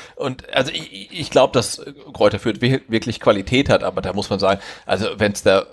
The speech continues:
V F B dann am Samstagmittag vor, ah, fast ausverkauftem Haus dann nicht schafft, gegen dieses Greuther Fürth irgendwie drei Punkte zu holen, dann ist man halt auch selber schuld. Also das ist halt,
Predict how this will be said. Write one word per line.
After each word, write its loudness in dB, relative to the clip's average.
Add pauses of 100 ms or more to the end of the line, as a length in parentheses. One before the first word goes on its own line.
V 4
F -4
B 2
dann 2
am -4
Samstagmittag 0
vor, 4
ah, -4
fast -2
ausverkauftem 2
Haus 4 (340)
dann 6
nicht 0
schafft, 2
gegen -6
dieses -2
Greuther 6
Fürth 2
irgendwie -2
drei 4
Punkte -4
zu -8
holen, 2
dann -4
ist -16
man 0
halt -10
auch -16
selber -4
schuld. -6
Also -12
das -12
ist -10
halt, 2